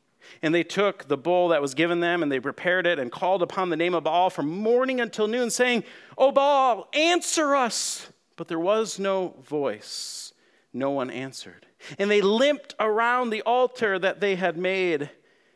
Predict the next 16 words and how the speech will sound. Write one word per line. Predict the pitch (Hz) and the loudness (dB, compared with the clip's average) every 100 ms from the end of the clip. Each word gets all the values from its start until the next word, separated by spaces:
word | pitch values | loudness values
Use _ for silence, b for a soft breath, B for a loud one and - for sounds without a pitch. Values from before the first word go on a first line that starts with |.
| b | b
And | - 151 | -2 -2
at | 147 | 0
Eli-, | 139 139 160 175 - | 0 0 0 0 -4
at | - 143 135 | -2 -2 0
noon, | 165 185 160 | 0 0 0
Elijah | 135 139 151 143 117 | 2 2 0 -4 -4
mocked | 123 143 - - | -2 -2 -4 -10
them, | 101 92 | -10 -10
saying, | - 135 117 110 | -8 -6 -6 -6
"Cry | - 214 269 | -2 0 2
aloud, | 180 180 226 214 - | 2 2 2 0 0
for | 185 | -4
he | 226 | -4
is | 262 | -4
a | 139 | -4
god. | 98 110 135 214 | -2 0 0 -2